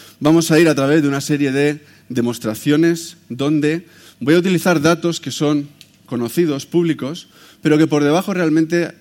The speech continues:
hay técnicas escondidas que hemos utilizado, que he utilizado en muchos de mis clientes,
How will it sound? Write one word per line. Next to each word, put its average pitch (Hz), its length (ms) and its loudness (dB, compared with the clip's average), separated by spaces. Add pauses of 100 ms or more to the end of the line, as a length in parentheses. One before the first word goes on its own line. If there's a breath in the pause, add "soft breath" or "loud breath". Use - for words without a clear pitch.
hay 131 200 -2
técnicas 143 500 0
escondidas 135 720 -4 (520 soft breath)
que 135 220 0
hemos 135 240 0
utilizado, 120 500 -4
que 127 80 -6
he - 20 -2
utilizado 131 720 -4
en 120 160 -2
muchos 117 320 -8
de 107 80 -8
mis 107 140 -8
clientes, 101 520 -8